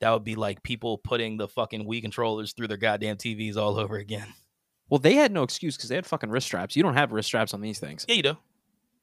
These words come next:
Speaker 2: D-, there's wrist straps on the, on the Switch things?
Speaker 1: Yeah, you can. I'm
Speaker 2: Okay, but they
Speaker 1: pretty
Speaker 2: don't come with it, though.
Speaker 1: N-, n-, they do. You know what I mean? With the part that clips on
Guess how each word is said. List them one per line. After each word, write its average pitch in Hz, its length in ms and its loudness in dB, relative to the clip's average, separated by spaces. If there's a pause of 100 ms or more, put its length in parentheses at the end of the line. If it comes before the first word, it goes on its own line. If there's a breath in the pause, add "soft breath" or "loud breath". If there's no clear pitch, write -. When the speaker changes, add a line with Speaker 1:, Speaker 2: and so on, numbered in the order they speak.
(120)
Speaker 2:
D-, - 160 -2
there's 175 180 2
wrist 147 160 0
straps 214 240 -2
on 131 100 -2
the, 107 160 -2 (240)
on 127 120 -4
the 110 60 -6
Switch - 280 -6
things? 403 300 -2 (160)
Speaker 1:
Yeah, 294 80 2
you 359 100 0
can. 403 280 0 (1300)
I'm 160 100 6
Speaker 2:
Okay, 175 120 6
but 151 40 6
they 139 40 2
Speaker 1:
pretty 160 180 2
Speaker 2:
don't 127 120 -8
come 139 320 0
with 127 200 -4
it, 101 140 -12
though. 107 220 -6 (320 loud breath)
Speaker 1:
N-, 151 260 -14 (120)
n-, 143 80 -16 (120)
they 131 140 4
do. 120 320 0 (260)
You 147 80 -2
know 147 80 0
what 156 60 0
I 147 40 0
mean? 127 140 -10
With 147 120 -2
the 147 40 -2
part 170 280 4
that 151 120 4
clips - 360 2
on 160 340 2